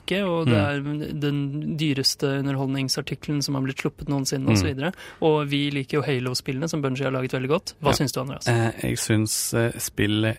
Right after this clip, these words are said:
Speaker 2: er gøy, eh, når jeg spiller det. Det har, eh, satt, eh, krokene i meg. Jeg,
Speaker 1: Mm.
Speaker 2: jeg er hekta på spillet nå.
Speaker 1: Ja, vi spiller det jo sammen, du og
Speaker 2: Ja.
Speaker 1: jeg, og det er jo ganske gøy. Jeg er helt enig.
Speaker 2: Men jeg syns ikke det er et bra spill, <laughs> og det er litt rart. Det er mer gøy enn det er bra.
Speaker 1: Ja.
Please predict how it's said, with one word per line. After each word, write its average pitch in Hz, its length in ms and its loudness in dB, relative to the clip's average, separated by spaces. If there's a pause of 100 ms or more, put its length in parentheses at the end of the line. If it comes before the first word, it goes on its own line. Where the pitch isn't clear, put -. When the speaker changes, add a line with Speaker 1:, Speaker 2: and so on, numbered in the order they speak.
Speaker 2:
er 107 200 -2
gøy, 107 580 2 (160)
eh, 127 80 2
når 107 140 4
jeg 110 100 2
spiller 104 280 0
det. 131 100 2
Det 98 80 2
har, 104 240 2 (160)
eh, - 320 -6
satt, - 260 -2 (240)
eh, 117 180 4
krokene 104 540 0
i - 40 4
meg. 107 280 2
Jeg, 113 80 -2 (180)
Speaker 1:
Mm. 135 160 2
Speaker 2:
jeg 117 100 2
er 117 40 0
hekta - 420 -4
på 120 80 2
spillet 110 320 2
nå. 131 40 4
Speaker 1:
Ja, 117 160 4
vi 147 120 0
spiller 135 280 0
det 131 120 0
jo 143 60 2
sammen, 143 520 0
du 180 60 -8
og 156 60 0 (200)
Speaker 2:
Ja. 151 120 2
Speaker 1:
jeg, 185 200 -4
og 143 200 -2
det 190 80 0
er 175 120 0
jo 143 60 0
ganske 139 240 -2
gøy. 147 180 0
Jeg 165 40 -4
er 151 140 -2
helt 147 200 -2
enig. 143 220 -2 (220)
Speaker 2:
Men 127 460 4 (320)
jeg - 100 0
syns 117 260 2
ikke 170 60 -2
det 170 80 -2
er - 20 -2
et 127 200 -4
bra 147 240 0
spill, 240 260 -2
<laughs> - 200 -4
og 143 140 6
det 147 80 6
er 160 60 4
litt 139 180 2
rart. 107 180 2
Det 143 100 2
er 135 40 4
mer 139 160 4
gøy 131 420 2
enn 127 140 2
det 120 100 0
er 120 80 0
bra. 123 440 2
Speaker 1:
Ja. 170 160 -2